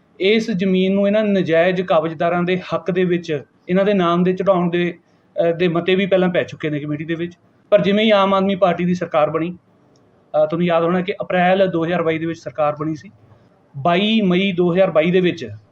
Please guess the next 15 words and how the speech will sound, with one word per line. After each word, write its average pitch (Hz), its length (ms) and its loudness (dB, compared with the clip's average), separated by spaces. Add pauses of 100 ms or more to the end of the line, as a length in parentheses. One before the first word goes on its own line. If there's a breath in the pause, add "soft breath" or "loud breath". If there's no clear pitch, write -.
ਨਗਰ 170 240 0
ਕੌਂਸਲ 175 380 -2
ਨੇ 170 260 -2
ਮਤਾ 170 260 -2
ਪਾਇਆ 156 300 4
ਸੀ 175 200 -6
ਕਿ 180 380 -4
ਅਸੀਂ 180 340 -10
ਇਹ 175 120 -2
ਜਗ੍ਹਾ 160 260 -2
ਜਿਹੜੀ 165 240 -4
ਹੈ 180 60 -2
ਖਾਲੀ 170 320 -2
ਕਰਾਉਣ 165 360 0
ਲਈ 147 240 -4